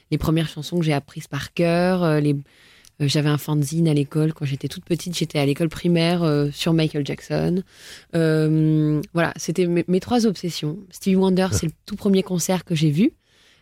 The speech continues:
Euh, c'était marrant, d'ailleurs, je suis allée au concert avec un, un petit carnet. C'est la,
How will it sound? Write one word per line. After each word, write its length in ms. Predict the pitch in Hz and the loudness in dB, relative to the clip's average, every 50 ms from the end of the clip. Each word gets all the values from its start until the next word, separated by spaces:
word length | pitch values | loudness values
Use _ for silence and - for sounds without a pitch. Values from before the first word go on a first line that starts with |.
| _ - | _ -4
Euh, 300 | 175 170 170 165 160 160 156 | -2 0 2 2 2 0 0
c'était 240 | - 160 156 175 | -2 -4 -2 0
marrant, 260 | 165 160 156 156 190 233 | 2 2 2 2 0 2
d'ailleurs, 240 | 202 170 175 196 | 2 2 2 2
je 80 | 185 - | 0 -4
suis 300 | - - - - 160 160 | -8 -8 -4 0 0 2
allée 160 | 156 156 170 | 4 4 4
au 80 | 185 180 | 2 2
concert 500 | - - 180 175 156 - 202 208 226 208 | 0 -2 -2 0 0 2 2 2 4 4
avec 260 | 180 160 170 165 - | 2 2 2 0 0
un, 220 | 165 156 147 151 151 _ _ _ - - - - - _ - | 0 0 0 -2 -4 _ _ _ -20 -20 -20 -20 -14 _ 0
un 80 | 156 165 | 0 0
petit 160 | - - 190 | 0 0 0
carnet. 240 | - 185 185 202 202 | 2 2 2 2 2
C'est 160 | - - 180 | 2 2 0
la, 80 | 165 | 0